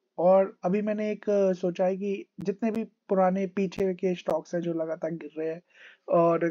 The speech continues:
काफ़ी लोग यहाँ पर अलग-अलग लेवल्स पे अटके हुए हैं और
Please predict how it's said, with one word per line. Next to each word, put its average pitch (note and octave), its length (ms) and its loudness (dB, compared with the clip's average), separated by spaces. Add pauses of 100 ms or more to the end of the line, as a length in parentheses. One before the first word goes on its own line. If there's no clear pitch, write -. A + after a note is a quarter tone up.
काफ़ी F#3 240 4
लोग F#3+ 220 4
यहाँ F3+ 140 0
पर F3+ 220 2
अलग-अलग F3 560 0 (140)
लेवल्स E3+ 360 0
पे E3+ 120 -4
अटके D#3+ 260 -6
हुए D#3+ 280 -2
हैं E3 180 -4 (380)
और E3 120 -2